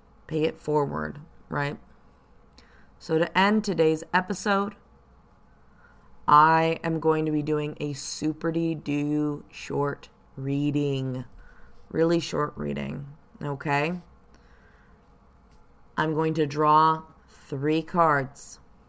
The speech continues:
Just three. And I would like you guys to just pick a number between one and three. Okay? But today I'm also going to be choosing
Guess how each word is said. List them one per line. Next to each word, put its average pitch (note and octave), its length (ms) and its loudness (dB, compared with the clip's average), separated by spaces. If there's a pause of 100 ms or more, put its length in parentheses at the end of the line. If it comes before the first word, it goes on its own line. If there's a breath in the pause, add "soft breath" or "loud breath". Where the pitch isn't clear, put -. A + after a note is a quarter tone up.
(640)
Just - 600 0
three. C#3+ 420 -4 (1400 loud breath)
And D#3+ 160 0
I D#3+ 120 6
would D#3+ 180 4
like E3+ 320 2
you F3+ 100 -4
guys E3 640 -2 (300)
to E3 120 -14
just F3+ 360 -8
pick F3 380 -6 (200)
a D#3+ 100 -8
number C3+ 580 -4 (200)
between C3+ 540 -6 (180)
one C3+ 520 -4 (120)
and E3 240 -4
three. C3 440 -8 (1160 soft breath)
Okay? D3 440 -6 (1200 soft breath)
But D#3+ 220 -2
today F3 460 0
I'm E3+ 300 2 (140)
also F#3+ 680 0
going E3+ 320 0
to F3 60 -10
be E3+ 160 -2
choosing D3+ 680 -6